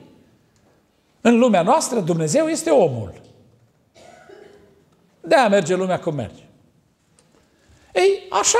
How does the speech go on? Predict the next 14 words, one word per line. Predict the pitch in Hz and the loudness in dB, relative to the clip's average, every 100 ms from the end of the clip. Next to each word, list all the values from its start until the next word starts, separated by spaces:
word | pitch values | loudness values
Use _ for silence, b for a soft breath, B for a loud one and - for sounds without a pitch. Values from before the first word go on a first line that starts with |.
| 466 | 0
a | 415 | 0
vrut | 427 - - | -2 -4 -18
diavolul | - 320 302 294 277 | -4 -2 -2 -4 -6
în | 247 | -4
Eden. | 240 196 113 - - | -4 -4 -6 -8 -4
Omul | 339 339 311 | -2 -2 -4
să | 240 240 | -8 -4
devină | 226 233 220 220 - - _ _ _ | -4 -4 -4 -6 -8 -20 _ _ _
ca | 403 427 | -2 -2
Dumnezeu, | 381 359 285 311 330 - - b b b b b - | -2 -4 -6 -6 -8 -10 -20 b b b b b -6
să | 202 | 0
devină | 208 214 185 | 2 2 2
Dumnezeu | 156 147 156 311 392 320 | 0 -2 -2 -2 -2 -4
și, | - | -10